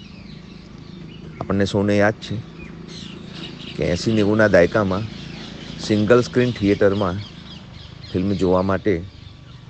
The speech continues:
પડાપડી થતી. ત્યારબાદ મલ્ટીપ્લેક્સ થિયેટર આવ્યા અને હવે મલ્ટીપ્લેક્સમાંથી પણ પાછું, જેમ આપણે ફોનમાં બેન્કિંગ કે કોઈ કાર્યવાહીમાં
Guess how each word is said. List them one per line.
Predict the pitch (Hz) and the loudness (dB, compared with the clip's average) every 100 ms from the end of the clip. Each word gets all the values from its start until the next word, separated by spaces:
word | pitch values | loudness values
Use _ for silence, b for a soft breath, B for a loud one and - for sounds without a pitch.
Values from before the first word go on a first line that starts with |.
| - | 2
પડાપડી | 80 - 69 | 2 2 -2
થતી. | 64 - - - - - - - - - - - - - - - - - - | -4 -6 -12 -14 -16 -20 -20 -20 -20 -20 -20 -20 -20 -20 -20 -20 -20 -16 -4
ત્યારબાદ | 50 - 90 | 0 4 6
મલ્ટીપ્લેક્સ | 95 92 113 - - - | 6 6 6 4 2 2
થિયેટર | 113 107 113 | 2 4 4
આવ્યા | 110 113 113 - - - - - - - - - - - - - | 4 0 -4 -12 -20 -20 -20 -20 -20 -20 -20 -20 -20 -20 -20 -14
અને | - | -6
હવે | 73 76 | -2 0
મલ્ટીપ્લેક્સમાંથી | 80 82 117 101 107 - 117 113 | 2 2 2 2 0 2 -2 0
પણ | 117 117 | -2 0
પાછું, | 113 113 131 135 - - - - - - - - - - | 0 0 -2 -8 -12 -20 -20 -20 -18 -18 -20 -20 -16 -8
જેમ | - 85 | 0 4
આપણે | 87 85 | 4 2
ફોનમાં | 107 - 101 107 92 78 - - - - - - - - - | 2 2 2 4 2 2 -6 -10 -12 -14 -14 -14 -14 -14 -10
બેન્કિંગ | - 80 92 113 107 | 0 0 2 2 2
કે | 107 | 2
કોઈ | 110 | 2
કાર્યવાહીમાં | 101 92 101 104 107 117 95 90 | 6 6 8 6 4 2 0 -2